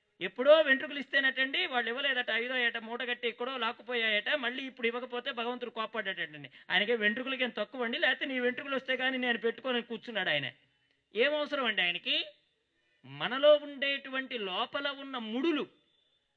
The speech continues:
ఆ ముడుల్నే త్యాగం చేయమంటున్నారు. మీ ముడుపుల్ని కాదు త్యాగం చేయమనేది. మీకున్న అజ్ఞాన గ్రంథులు ఉన్నాయి, మీకున్న ముడులు ఉన్నాయి, మీకున్న కణుపులు ఉన్నాయి, ఆ కణుపుల్ని రహితం చేసుకోండి అంటున్నాడు. మీ ముడుపులు కాదు, మీ ముడులు తొలగించుకోండి అంటున్నాడు ఆయన.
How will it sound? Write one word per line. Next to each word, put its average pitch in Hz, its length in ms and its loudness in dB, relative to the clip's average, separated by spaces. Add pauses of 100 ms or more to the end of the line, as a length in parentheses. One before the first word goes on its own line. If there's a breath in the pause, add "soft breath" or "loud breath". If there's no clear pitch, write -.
(500)
ఆ 170 120 2
ముడుల్నే 277 480 2
త్యాగం 285 460 0
చేయమంటున్నారు. 277 460 -2
మీ 226 120 -2
ముడుపుల్ని 302 460 -2
కాదు 277 260 2
త్యాగం 254 460 0
చేయమనేది. 254 360 0
మీకున్న 233 340 -6
అజ్ఞాన 277 480 -2
గ్రంథులు 269 380 -6
ఉన్నాయి, 269 300 0 (240 loud breath)
మీకున్న 254 340 0
ముడులు 262 340 4
ఉన్నాయి, 277 280 4
మీకున్న 240 380 0
కణుపులు 277 420 -2
ఉన్నాయి, 277 340 4 (200 loud breath)
ఆ 240 120 4
కణుపుల్ని 311 480 4
రహితం 311 440 4
చేసుకోండి 302 380 6
అంటున్నాడు. 254 460 -2
మీ 226 220 4
ముడుపులు 294 420 0
కాదు, 269 360 2
మీ 190 180 -2
ముడులు 240 400 2
తొలగించుకోండి 262 640 2
అంటున్నాడు 185 340 -4
ఆయన. 139 140 -2